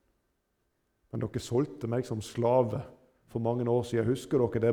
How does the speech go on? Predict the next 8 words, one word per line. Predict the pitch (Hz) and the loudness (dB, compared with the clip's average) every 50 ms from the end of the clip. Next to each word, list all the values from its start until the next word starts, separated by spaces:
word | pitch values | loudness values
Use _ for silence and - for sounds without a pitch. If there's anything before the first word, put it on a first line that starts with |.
| 120 | 2
brødre? | 117 120 120 120 117 117 123 135 139 - - - - - _ _ _ - | 4 4 4 4 4 2 2 0 0 -4 -12 -20 -20 -20 _ _ _ 6
Husker | 165 175 175 - 208 202 | 6 8 10 10 10 12
dere | 202 196 196 185 151 | 12 12 10 10 12
brønnen | 175 180 196 202 196 190 185 175 170 | 12 12 12 12 12 12 12 10 12
der | 180 175 175 180 | 12 12 12 10
i | 170 180 | 10 10
ørkenen, | 202 185 - - - 170 165 165 156 151 | 10 8 6 4 4 4 4 6 6 6
brødre?" | 143 160 170 165 151 147 156 170 | 10 10 12 12 12 12 10 8